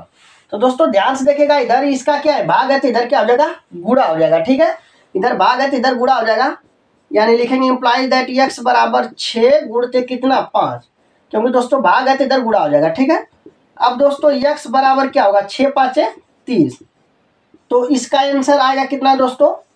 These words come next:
तीस आएगा answer, ठीक है। समझ में आ रही बात, इसे note कर सकते हैं। इसका answer कितना आएगा दोस्तों, तीस आएगा। समझ में आ रही बात ना। अब देखिए दोस्तों, तो इस प्रकार का जो भी प्रश्न होगा आपको इसे लगाना, ठीक।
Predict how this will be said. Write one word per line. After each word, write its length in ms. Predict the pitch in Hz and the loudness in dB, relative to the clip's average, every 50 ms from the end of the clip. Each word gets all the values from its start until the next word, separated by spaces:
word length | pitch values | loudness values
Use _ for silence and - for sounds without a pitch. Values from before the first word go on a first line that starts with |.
| _ _ _ _ _ | _ _ _ _ _
तीस 220 | 262 262 247 - - | 0 0 2 2 2
आएगा 260 | 208 180 170 160 160 | 2 2 2 2 2
answer, 320 | 151 147 139 - 151 151 | 2 2 0 -2 -4 -6
ठीक 240 | 151 - - 262 269 | -6 -2 -2 2 2
है। 80 | 285 277 | 2 0
समझ 240 | - 262 254 254 247 | 0 0 0 2 2
में 80 | 240 254 | 2 2
आ 60 | 254 | 2
रही 140 | 262 247 240 | 2 2 2
बात, 260 | 254 285 311 - - _ _ _ _ _ _ _ - - - - - | 0 0 -2 -4 -12 _ _ _ _ _ _ _ -20 -20 -18 -10 -8
इसे 180 | 233 220 269 | -4 -2 0
note 220 | 269 277 277 277 277 | 2 2 2 2 2
कर 120 | - - - | 0 -2 0
सकते 320 | - 208 202 - - 147 | 0 -2 -2 -2 -6 -6
हैं। 160 | 131 120 - - _ _ - | -6 -6 -10 -16 _ _ -8
इसका 240 | 196 190 - - 233 | -8 -6 -2 0 0
answer 260 | 233 233 233 262 254 | 0 2 0 -2 -2
कितना 220 | 247 240 240 262 262 | -2 -4 -2 0 2
आएगा 160 | 254 254 254 | 2 2 2
दोस्तों, 340 | 254 247 254 - 302 330 339 - - _ _ _ _ _ _ _ _ _ _ _ _ | 2 2 2 0 0 0 0 -2 -10 _ _ _ _ _ _ _ _ _ _ _ _
तीस 240 | 277 247 196 - - | 0 2 2 2 0
आएगा। 300 | 160 139 131 127 117 113 - | 0 0 0 0 -2 -6 -10
समझ 240 | - - 214 214 240 | -8 -4 0 0 2
में 120 | 240 247 254 | 2 2 2
आ 20 | 262 | 2
रही 80 | 262 | 2
बात 220 | 254 254 254 254 - | 2 0 0 0 0
ना। 100 | 320 359 381 381 - _ _ _ _ _ _ _ _ - | 0 0 -2 -4 -10 _ _ _ _ _ _ _ _ 0
अब 180 | - 320 294 | 0 0 2
देखिए 260 | 254 254 247 - 226 196 | 2 0 0 0 0 2
दोस्तों, 340 | 180 160 160 - - 147 | 2 0 0 -4 -10 -14
तो 160 | 147 - 262 269 | -4 -2 0 2
इस 180 | 294 311 294 - | 2 2 0 0
प्रकार 340 | 311 302 294 302 311 302 | 0 0 2 2 0 0
का 100 | 302 302 | 0 0
जो 200 | 285 254 294 285 | 0 2 2 2
भी 140 | - 277 320 311 | 2 2 -2 -2
प्रश्न 320 | - 320 302 294 269 294 | 0 0 0 2 2 0
होगा 160 | 277 277 302 330 | 2 2 2 0
आपको 240 | 311 320 - 294 | 0 0 0 0
इसे 220 | 269 269 247 254 220 | 0 0 -2 -2 0
लगाना, 320 | - 156 151 143 143 151 151 | 2 2 2 2 2 0 0
ठीक। 200 | 160 285 349 | 0 -2 -2